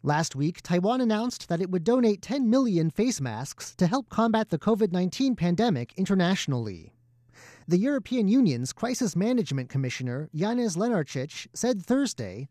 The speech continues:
that the E U has received shipments of masks from Taiwan. He says the E U will first distribute one million of the masks to Italy and Spain, which are the member states that have been hardest hit by the pandemic.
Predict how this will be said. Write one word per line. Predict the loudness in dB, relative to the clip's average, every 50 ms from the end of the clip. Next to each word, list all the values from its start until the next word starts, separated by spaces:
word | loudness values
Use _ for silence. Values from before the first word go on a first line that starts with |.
| _ -6
that | -6 -2
the | -4 -4 -2
E | 0 0 0 2 4
U | 4 4 2 2
has | 0 -2 0
received | 0 -2 -2 0 -2 -2 -2 -2 -4
shipments | -4 -4 -2 -2 -4 -2 -2
of | -4 -4
masks | -2 -2 -2 -2 -4 -6 -10 -12
from | -8 -6 -6 -6
Taiwan. | -4 -4 -6 -4 -4 -6 -8 -8 -10 -12 -14 -16 -18 _ _ _ _ -20 -20 -20 -20 -12 _
He | 0 2 2
says | 4 4 4 2 2 2
the | -2 -2 0 0
E | 0 2 4 4
U | 4 4
will | 2 2 0
first | 0 0 -2 -2 0
distribute | 0 -2 -2 2 0 2 2 0 -2 0
one | 0 2 2
million | 4 4 4 2 2 2 0 0
of | -2 -4 -4
the | -4 -4
masks | -4 -2 -4 -6 -6 -8 -10 -14 -12
to | -6 -4 -4 -2
Italy | -2 -2 0 0 0 0 -2
and | 0 -2 -2
Spain, | -2 0 0 0 0 0 -2 -4 -10 -14 -10 -2
which | -2 0 2
are | 2 2
the | 2 2
member | 2 2 2 2 2 0
states | 0 0 -2 -4 -4 -4
that | -6 -4 -2
have | -2 0
been | 0 0 0
hardest | 0 0 -2 -2 -2 -4 -4 -4
hit | -4 -4 -4
by | -2 -4 -4
the | -4 -4
pandemic. | -6 -6 -6 -4 -4 -4 -6 -6 -8 -10 -14 _ -20 _